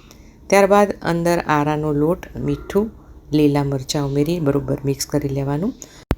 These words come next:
લોટને તેલથી બરોબર મસળી લઈ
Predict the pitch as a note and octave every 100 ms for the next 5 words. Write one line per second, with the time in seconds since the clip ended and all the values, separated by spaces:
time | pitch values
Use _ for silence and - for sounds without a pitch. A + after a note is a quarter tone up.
0 | - - F#3+ G3+ G#3 A3+ A3+ - F#3+ F#3
1 | - F#3 E3 E3 D#3 F#3 G3+ - - -
2 | - D#3+ E3 - E3 E3 F3